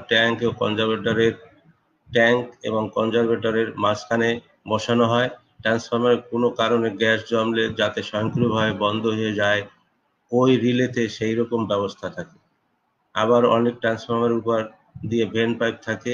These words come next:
এই পাইপের মুখে কাজ দিয়ে বন্ধ থাকে, গ্যাসের অত্যাধিক চাপ সৃষ্টি হলে এই কাজ ফেটে গ্যাস বের হয়ে যায়। সাধারণত low rating distribution ট্রান্সফরমারে এইচআরসি fuse, draw আউট fuse,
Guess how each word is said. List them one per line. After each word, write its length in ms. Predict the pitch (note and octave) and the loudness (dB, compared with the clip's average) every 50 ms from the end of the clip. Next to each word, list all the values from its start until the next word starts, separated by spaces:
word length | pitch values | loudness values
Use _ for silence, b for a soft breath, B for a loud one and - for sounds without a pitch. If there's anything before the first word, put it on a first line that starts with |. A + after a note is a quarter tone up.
| B2 - | -6 -6
এই 180 | B2 A2 A2 A2 | -6 -6 -6 -4
পাইপের 440 | - G#2+ G#2+ A2 G#2+ G#2+ A2 A2 | -4 -2 -2 -2 -2 -2 -4 -4
মুখে 360 | G#2+ G#2+ G#2+ G#2+ - - A2 F#2+ | -2 -4 -6 -6 -8 -8 -10 -10
কাজ 300 | - - G#2+ A2 A2 G#2+ G2 G2+ | -6 -2 -2 0 0 -2 -4 -6
দিয়ে 280 | G#2+ A2+ A#2 A2+ A2 G#2+ - _ - | -4 -2 0 0 -2 -4 -8 _ -4
বন্ধ 300 | G#2 G2+ G#2 G2+ G#2+ A2+ | -2 -2 -2 0 -2 -2
থাকে, 360 | A2 - A2 G#2+ - A2+ G#2+ | -2 -2 -4 -4 -4 -4 -6
গ্যাসের 400 | F#2+ - G#2 G2+ G2 - A2+ G#2 | -2 -2 -2 -2 -2 -2 -2 -2
অত্যাধিক 420 | G#2 G2 G2 A2 G2+ G2 G2+ G2+ - | -2 -2 -4 -6 -8 -8 -8 -10 -10
চাপ 260 | - - G#2 G#2 G2+ - | -4 -2 0 0 0 -2
সৃষ্টি 360 | - A2 G#2+ - - - A2+ | -6 -8 -8 -8 -6 -2 0
হলে 280 | A2+ A2 A2 A2+ A2 A2 b b b b b b _ | 0 2 2 2 0 -2 b b b b b b _
এই 140 | - G#2+ G#2 | -2 -2 -2
কাজ 260 | G2+ - G#2+ G#2 G#2 - - - | 0 2 2 2 0 -2 -4 -6
ফেটে 260 | A2 G2 - G#2 G2 | -4 -4 -2 -4 -2
গ্যাস 360 | - G2+ G2 G2+ G2 - - - | 0 2 2 2 0 -2 -4 -4
বের 160 | - G2 F#2+ F#2 | -2 -2 -2 -2
হয়ে 200 | F#2 F#2+ F#2+ F#2+ | -2 -4 -4 -6
যায়। 220 | F#2+ - - - - | -8 -10 -12 -14 -14
সাধারণত 500 | - - G2+ G2+ G#2+ A2+ A2+ A#2+ A#2 A#2 | -8 -4 -2 0 2 2 2 2 2 2
low 400 | A2+ A2+ A2 A2 A2+ A#2 A#2 A#2 | 0 2 4 4 6 6 6 4
rating 460 | A2+ A2+ A2+ - - B2 B2 B2 A#2 - _ _ _ _ _ _ _ - | 4 2 0 0 0 -2 -2 -2 -4 -10 _ _ _ _ _ _ _ -4
distribution 500 | A#2 A#2+ - - C3 B2+ A#2 - A#2+ A#2 | -4 -4 0 0 0 0 0 0 0 0
ট্রান্সফরমারে 640 | A2+ A2+ A2 A2+ G#2+ - - A2 A2 A2 A2 A2 A2 | 2 2 0 0 0 -2 -2 0 2 2 2 2 2
এইচআরসি 580 | - G#2+ G#2+ G2+ - - A#2 A2 A2 - B2+ A#2 | 2 0 -2 -2 0 0 0 -2 0 -2 -4 -4
fuse, 320 | - - A#2+ B2 B2 A#2 - - - - | -2 0 0 0 0 -2 -4 -8 -6 -2
draw 220 | G#2+ G#2 G2+ G2 | 0 0 0 2
আউট 200 | G#2 G#2 G#2 G2 G2+ - - | 2 2 2 0 -2 -6 -6
fuse, 220 | G#2+ G#2+ G2+ | -4 -4 -4